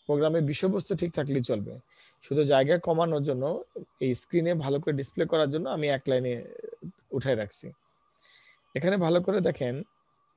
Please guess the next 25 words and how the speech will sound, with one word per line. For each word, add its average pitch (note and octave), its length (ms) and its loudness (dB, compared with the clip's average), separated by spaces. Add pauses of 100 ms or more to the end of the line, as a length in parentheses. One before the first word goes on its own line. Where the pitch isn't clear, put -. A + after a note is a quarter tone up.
(120)
আমাদের D3+ 280 2
বোঝার D3+ 260 0
বিষয় F3+ 280 -2
হচ্ছে F#3 200 -4
এখানে E3+ 180 -2
একটা E3 120 -4
class B2+ 360 0
আছে, - 200 -8
ক্লাসটার C3 380 -4
নাম B2 180 -4
এ, A2 140 -2 (1080)
এবং C#3 180 0
ক্লাসের C3 340 0
মধ্যে F3 400 2 (120)
public D#3+ 420 0
specifier D3+ 800 0
দিয়ে A#2 320 -2 (760)
একটা C3 460 2
constructor D3+ 580 0
declare A#2+ 340 0
করা A2+ 180 -2
আছে, A#2 240 -4
এটার E3 140 -2
নাম C#3 180 -2 (100)
এ। C3+ 280 4